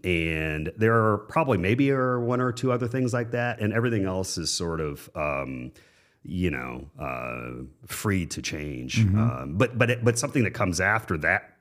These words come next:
Speaker 1: that thing, uh, I'm not going to, um, I, I'm not, that's, I'm holding that,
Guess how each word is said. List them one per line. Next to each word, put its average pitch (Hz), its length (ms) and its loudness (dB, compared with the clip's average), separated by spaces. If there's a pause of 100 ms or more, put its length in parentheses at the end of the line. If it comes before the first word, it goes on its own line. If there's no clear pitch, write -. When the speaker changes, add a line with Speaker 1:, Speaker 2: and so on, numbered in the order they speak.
Speaker 1:
that 101 280 -2
thing, 143 340 0 (360)
uh, 71 560 -2 (420)
I'm 80 500 0 (540)
not 73 600 -4 (220)
going 76 320 -4
to, 65 680 -6
um, 60 480 -8 (560)
I, 85 180 0
I'm 92 140 2
not, 92 240 0 (180)
that's, 87 400 0
I'm 87 180 0
holding 76 380 -4
that, 69 400 -6